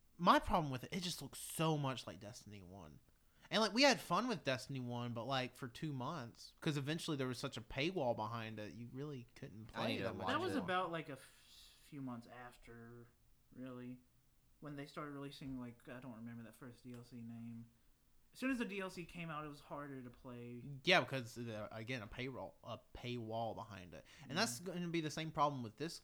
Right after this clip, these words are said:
Speaker 1: game, 'cause it's weird 'cause they so want it to be an M M O, and it's even coming out to P C this time.
Speaker 3: Yeah.
Speaker 1: But it's still, one thing I thought was weird is that it's still limited to six players, um, in your fire team.
Speaker 3: I thought it was, like, four players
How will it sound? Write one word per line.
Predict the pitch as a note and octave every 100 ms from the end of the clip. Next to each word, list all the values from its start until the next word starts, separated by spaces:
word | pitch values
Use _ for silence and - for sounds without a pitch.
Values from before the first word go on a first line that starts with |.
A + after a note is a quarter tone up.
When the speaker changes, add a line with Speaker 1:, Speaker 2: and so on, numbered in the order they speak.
| B2+ C3
Speaker 1:
game, | A2+ A2
'cause | A#2 C3+ B2 - - - - -
it's | F#3 -
weird | F#3+ C4 B3
'cause | G3+ D#3+ -
they | D#3+ D#3+ -
so | - - - F#3 G3+
want | F#3 D3+ D3+
it | B2
to | -
be | B2+ B2+
an | B2
M | A#2 B2
M | A#2
O, | A#2
and | G#2+
it's | A2
even | D3+ B2+
coming | C3+ B2+
out | C3
to | -
P | - B2+
C | A#2+ D3+ F3
this | A2+
time. | - G#2+ G2+ G#2 C3+
Speaker 3:
Yeah. | C#3 B2 A#2+ A#2+ -
Speaker 1:
But | C#3+ B2+
it's | C3+ -
still, | - E3+ F#3 F3 C#3 - - - -
one | D3+ F#3 C#4+
thing | A3+ E3
I |
thought | D3+ - D#3+ C3
was | B2+
weird | B2 D3 B2
is |
that | A#2+ A2
it's | -
still | - D#3
limited | C#3+ C3 A#2 -
to |
six | - -
players, | - F2 B1+ - - - - - _ _ _ - _
um, | B2+ B2 A2+ A2 -
in | A#2+
your | A2+
fire | A#2 G#2+ F#2
team. | - D2+ D#2+ - -
Speaker 3:
I |
thought | D#3+ D#4
it | C#4+
was, | E3
like, | C#3 A#2+ -
four | D#3 E3+ - -
players | A#2 A2+ A2+